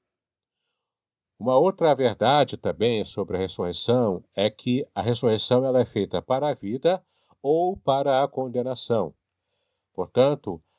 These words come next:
há uma expectativa de vida eterna em bem-aventurança em Cristo, mas também a ressurreição pode acontecer e vai acontecer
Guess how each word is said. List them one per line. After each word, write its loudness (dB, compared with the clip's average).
há 2
uma 0
expectativa -2
de -14
vida -2
eterna 2
em -4
bem-aventurança -4
em 0
Cristo, -4
mas -2
também 2
a 4
ressurreição 0
pode 2
acontecer -2
e -8
vai 2
acontecer -2